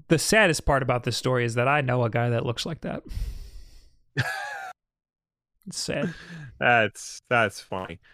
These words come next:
Speaker 2: Uh, yeah, so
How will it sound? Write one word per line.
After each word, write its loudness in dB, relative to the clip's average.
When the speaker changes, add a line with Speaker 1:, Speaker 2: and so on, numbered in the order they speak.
Speaker 2:
Uh, 6
yeah, 4
so 0